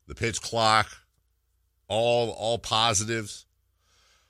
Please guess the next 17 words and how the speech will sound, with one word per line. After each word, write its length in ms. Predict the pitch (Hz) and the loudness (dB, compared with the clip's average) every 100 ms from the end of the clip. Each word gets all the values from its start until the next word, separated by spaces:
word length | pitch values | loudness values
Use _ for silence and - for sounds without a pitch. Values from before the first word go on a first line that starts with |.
| _ - | _ -4
On 240 | 110 117 | 0 2
the 140 | 120 | 4
other 240 | 123 127 123 | 4 4 2
hand, 320 | 123 120 117 | 2 2 2
somebody's 460 | - 120 123 120 95 | 0 -2 -2 -4 0
gotta 380 | 117 117 104 | 2 4 2
untangle 600 | 117 104 98 110 110 117 | -2 -4 -2 -2 0 0
this 180 | 98 87 | 0 -4
regional 380 | 98 110 92 98 | -4 -4 -4 -4
sports 480 | - 101 107 87 110 | -6 -6 -6 -6 -6
network, 500 | 110 95 104 101 - | -6 -4 -4 -4 -2
uh, 220 | 104 95 | 0 2
situation. 840 | - 104 - 107 104 101 - 101 | 0 -4 -2 0 0 0 -4 -6
You've 200 | 92 85 | -6 -2
got 340 | 92 95 95 - _ _ _ _ _ _ _ - | 2 4 2 0 _ _ _ _ _ _ _ -6
another 400 | 101 120 113 110 | 0 2 2 0
labor 640 | 104 113 120 113 113 | 2 2 2 0 -2